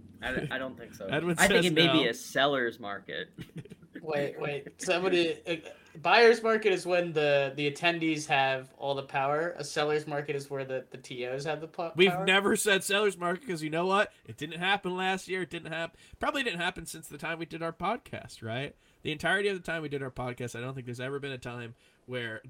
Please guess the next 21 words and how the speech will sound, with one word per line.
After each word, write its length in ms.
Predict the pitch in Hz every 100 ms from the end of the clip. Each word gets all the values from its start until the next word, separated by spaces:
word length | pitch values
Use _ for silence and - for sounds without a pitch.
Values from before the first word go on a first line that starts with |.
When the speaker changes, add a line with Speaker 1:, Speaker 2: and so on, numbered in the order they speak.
| -
Speaker 2:
<laughs> 180 | 143 143
the, 260 | 180 139 117
the 100 | 127
person 420 | - 180 190 180
who, 260 | 156 151 143
uh, 280 | 123 117 -
the 140 | 160 -
attendee, 480 | 196 208 139 110
the 80 | 120
general 320 | 120 156 165
attendee, 540 | 151 139 147 131 120 110 _ _ _
has 200 | - 127
been, 360 | - 135 123 120
uh, 340 | 123 123 123
in 140 | 120 139
this 140 | 147
type 180 | - 170
of 80 | 175
position. 420 | 175 202 - 110 _ _ _ _
So 260 | - 139 135
Speaker 3:
Oh. 60 | -